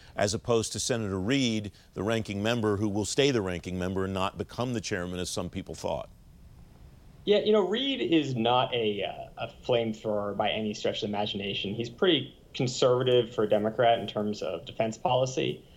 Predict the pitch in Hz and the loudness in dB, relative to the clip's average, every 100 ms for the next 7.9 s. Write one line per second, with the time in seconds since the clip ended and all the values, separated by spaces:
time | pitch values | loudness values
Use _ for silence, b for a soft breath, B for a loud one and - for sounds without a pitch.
0 | B - - 120 117 117 117 127 113 110 | B -12 -2 0 2 2 2 0 0 0
1 | 107 107 107 104 101 95 107 117 110 107 | 0 0 0 0 -2 -4 -2 0 0 -2
2 | - - - 85 73 78 - 139 131 131 | -8 -6 -6 -6 -8 -8 -6 0 2 2
3 | 139 123 131 123 120 113 110 104 107 117 | 2 2 2 0 4 6 6 6 6 4
4 | 113 107 107 113 107 120 117 117 120 127 | 0 -2 -2 -2 -2 -2 2 2 2 -2
5 | 110 - 104 107 104 110 113 107 110 113 | -4 0 0 2 0 0 0 4 4 4
6 | 123 127 - - - - - 143 143 - | 2 -4 -16 -20 -20 -6 4 6 6 2
7 | - - - 165 240 311 190 175 | -8 -6 0 2 2 0 -4 -4